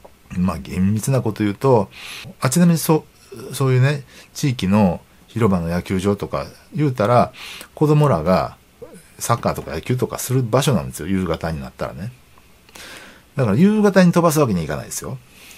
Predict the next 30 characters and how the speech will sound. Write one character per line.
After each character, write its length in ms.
た 120
だ、 220
え 60
ー、 160
早 280
朝 280
で 80
す 80
ね。 240
え 300
ー、 20
ま 300
あ、 20
早 240
け 100
れ 60
ば 100
早 220
い 40
ほ 100
ど 100
い 40
い 40
で 80
す 140
わ。 260
あ 60
の、 100
こ 140
の 160